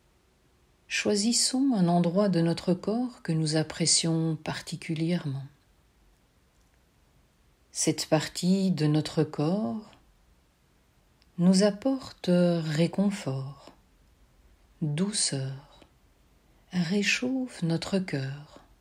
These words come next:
Ces sensations peuvent se propager dans tout notre corps. Nommons cette région que nous chérissons.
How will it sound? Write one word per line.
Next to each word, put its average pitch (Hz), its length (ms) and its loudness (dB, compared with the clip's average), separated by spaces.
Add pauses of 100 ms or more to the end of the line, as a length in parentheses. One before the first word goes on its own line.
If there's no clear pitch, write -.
(1600)
Ces - 240 -2
sensations 175 840 2 (100)
peuvent 247 320 -2
se - 180 -2
propager 175 760 2
dans 156 240 0
tout 151 240 -4
notre 156 320 0
corps. 139 520 -8 (2750)
Nommons 151 580 4
cette 170 300 2
région 170 580 4
que 226 160 -2
nous 151 240 4
chérissons. 156 840 0